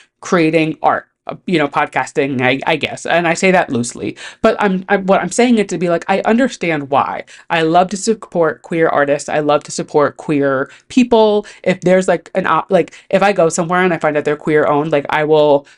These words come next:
buy something just to support them, even if I don't need it. I just, again, we gotta support each other.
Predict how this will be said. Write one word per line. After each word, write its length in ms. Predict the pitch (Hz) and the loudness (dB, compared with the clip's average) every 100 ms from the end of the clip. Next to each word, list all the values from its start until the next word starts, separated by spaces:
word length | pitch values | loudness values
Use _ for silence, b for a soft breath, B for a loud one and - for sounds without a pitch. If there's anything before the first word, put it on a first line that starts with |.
| _ | _
buy 200 | 170 156 | 0 0
something 480 | 156 160 170 170 147 | -2 -4 -2 -4 0
just 260 | 143 139 - | 0 0 -4
to 100 | 160 | -8
support 380 | - 139 123 | -4 -4 -4
them, 180 | 104 123 - | -4 -6 -4
even 180 | 185 175 | -4 -4
if 100 | 175 | -4
I 60 | |
don't 160 | 143 120 | -4 -4
need 140 | 120 | -4
it. 140 | 110 117 | -6 -6
I 160 | 139 147 | -4 -2
just, 300 | 156 147 B B B | -2 -4 B B B
again, 400 | 190 185 - 90 _ _ _ - | -2 -2 -4 -12 _ _ _ 0
we 100 | 190 | 2
gotta 200 | 214 214 | 2 0
support 280 | - 208 143 | 0 2 2
each 140 | 135 | -2
other. 280 | 107 95 | -4 -4